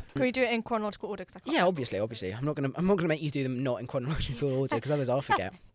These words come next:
Speaker 2: I wanna start with The Secret
Speaker 1: Ooh,
Speaker 2: episode.
Speaker 1: the
Speaker 2: The pi-,
Speaker 1: secret episode, which
Speaker 2: the,
Speaker 1: we have not released. <gasps>
Speaker 2: the pilot episode. I
Speaker 1: Should
Speaker 2: wanna
Speaker 1: we?
Speaker 2: start, how do you think the pilot episode went?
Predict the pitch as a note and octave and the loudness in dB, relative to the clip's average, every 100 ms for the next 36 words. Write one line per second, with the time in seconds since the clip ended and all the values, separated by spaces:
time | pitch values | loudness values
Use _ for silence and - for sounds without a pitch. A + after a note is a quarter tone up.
0 | - E3 C4+ C4+ A3+ G3 G#3 G3 C#3+ B2 | 6 10 10 10 6 8 8 8 6 -2
1 | _ _ _ - C3+ B2+ - D4+ - - | _ _ _ 0 4 4 4 0 -2 -4
2 | - - A3 D4 - - D#3 D#3 - - | -4 -4 -2 2 2 2 4 6 8 8
3 | - - A3 F3 E3+ A3+ B3 A3 A#3 - | 4 -2 2 6 6 4 -2 -2 -2 -4
4 | A#3 A#3 - D#3 D3 E3+ D#3 B2 - - | -6 -8 -2 0 6 8 8 4 2 2
5 | A#2+ D#3+ F3 F3 - - B3 - B3+ A3 | 4 2 6 6 6 4 2 2 -4 -2
6 | E3 - C#3+ C3+ A2+ - G2+ F2+ F2+ | -4 0 0 0 -4 -6 -6 -8 -8